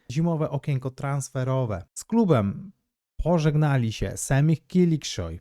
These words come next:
ponieważ jego wypożyczenie tak naprawdę było tutaj zbyteczne, jak to się okazało. Nie przynosił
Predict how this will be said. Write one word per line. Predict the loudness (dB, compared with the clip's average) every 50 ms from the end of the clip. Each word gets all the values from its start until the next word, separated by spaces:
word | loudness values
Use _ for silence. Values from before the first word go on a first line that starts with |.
| _ _
ponieważ | -4 -2 0 2 2 2 2 0 -2 -2
jego | -2 0 2 4 4 4 2 2
wypożyczenie | 0 0 -2 0 0 0 0 0 0 2 2 2 2 2 0 0 -2 -4 -6 -12 _ _
tak | _ -4 -4 0 0
naprawdę | 0 0 2 4 4 4 4 4 2 2 2
było | 2 0 2 4 6 6 6 4 4
tutaj | 2 0 -4 0 2 4 4 4 2 0 -2 -4 -8 _ _ _
zbyteczne, | _ -2 -2 0 0 0 2 2 2 2 2 2 0
jak | 0 0
to | -2
się | -4 -4
okazało. | -2 -2 -2 0 0 0 2
Nie | 2 4 4 2
przynosił | 2 0 -8 -4 -2 0 0 0 -2 -2 -2 -2 -2 -2 -2 -4 -8